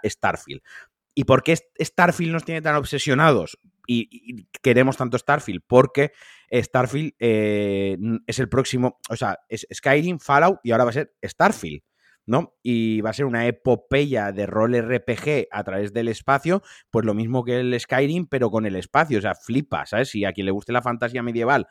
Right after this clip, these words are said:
Skyrim lo ha jugado en casi todas las versiones que ha salido, a ti te encanta.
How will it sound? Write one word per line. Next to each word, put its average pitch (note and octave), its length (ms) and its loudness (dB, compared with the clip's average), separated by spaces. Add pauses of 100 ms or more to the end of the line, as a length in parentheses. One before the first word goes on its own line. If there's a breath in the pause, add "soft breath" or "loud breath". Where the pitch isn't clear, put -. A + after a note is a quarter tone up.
(300 soft breath)
Skyrim A#2+ 460 0
lo A#2+ 80 6
ha A2+ 40 0
jugado A#2 400 2
en F#2+ 120 -6
casi G2+ 240 -10
todas G#2 160 -4
las G#2+ 120 -6
versiones A2+ 360 -8
que - 80 -6
ha G#2+ 80 -2
salido, C#3 380 0
a C3 80 0
ti G2+ 100 -12
te A2+ 80 -4
encanta. A#2 540 -4